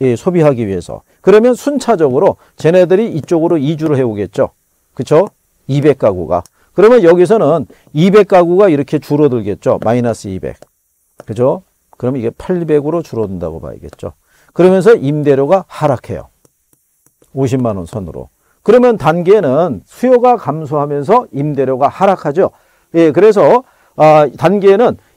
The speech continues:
여기 머무는 사람도 오십만 원만 부담하면 되고요. 이주해 간 사람도 오십만 원만 부담하면 되니까 단기의 거에 보면 지문 이 번에 따라서 사적 시장의 임대료가 하락해서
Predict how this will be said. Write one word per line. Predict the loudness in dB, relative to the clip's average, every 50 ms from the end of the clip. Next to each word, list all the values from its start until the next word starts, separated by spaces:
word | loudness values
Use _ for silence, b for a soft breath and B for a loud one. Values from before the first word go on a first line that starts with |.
| 0 2
여기 | 4 4 4 2 0 2
머무는 | 4 2 2 2 2 0 0 -2 -2
사람도 | 0 0 2 2 2 0 2 2 2
오십만 | 2 2 0 -2 -2 -2 0 0 0 -2
원만 | -2 -4 -4 -4 -4 -4
부담하면 | -4 -2 -2 0 0 -2 -2 -4 -6 -6
되고요. | -6 -4 -2 0 0 0 0 -2 -6
이주해 | -6 -4 -4 -2 0 0 0 2
간 | 2 0 0 0
사람도 | 0 0 0 0 0 0 0
오십만 | 0 0 0 -2 -2 -2 -6 -4 -4 -4 -6
원만 | -6 -6 -6 -6 -6 -6
부담하면 | -6 -4 -4 -4 -4 -4 -6 -6 -4
되니까 | -4 -4 -6 -6 -2 0 0 0 b b b b b b b
단기의 | -2 0 0 2 2 4 4 4 4 2
거에 | 0 0 0
보면 | 2 0 0 0 0 -2 -2
지문 | -4 -4 -4 -4 -4 -6 -4
이 | -4 -4
번에 | -2 -2 0 0 0 0 -2 _ _ _ _ _ _ _ _ 0
따라서 | 4 4 4 6 4 4 2
사적 | 2 2 -2 -2 2 2 2 2 2
시장의 | 0 -2 -2 0 0 -2 -2
임대료가 | -4 -4 -4 -2 0 0 2 2 2
하락해서 | 0 0 0 0 2 2 0 0 -2 0 2 2 0